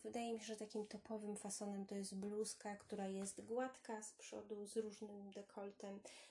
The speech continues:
i ma po prostu bufiaste rękawy z organzy albo w ogóle z przezroczystego materiału, czy to poliestrowego, czy, e, czy innego. Ciekawy, fajny trend,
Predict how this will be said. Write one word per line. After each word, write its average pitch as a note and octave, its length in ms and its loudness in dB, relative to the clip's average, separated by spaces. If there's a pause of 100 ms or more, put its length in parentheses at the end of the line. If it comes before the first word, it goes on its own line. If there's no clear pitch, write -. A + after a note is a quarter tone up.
(120)
i C4 80 6
ma A3+ 120 6
po A3+ 120 2
prostu G#3 380 -2
bufiaste G#3+ 720 0
rękawy F#3+ 560 -4
z - 100 -12
organzy F#3 640 -2
albo F#3 300 -4
w F#3 100 -6
ogóle F3+ 280 -6
z - 60 -10
przezroczystego G3+ 800 -6
materiału, F#3 720 -2
czy A3+ 120 -10
to G3 120 -10
poliestrowego, F3 1040 -4
czy, - 180 -6 (880)
e, F#3+ 60 -6 (400)
czy - 120 -4
innego. G3+ 680 0 (300)
Ciekawy, C4 520 4
fajny A#3 420 4
trend, A3+ 540 2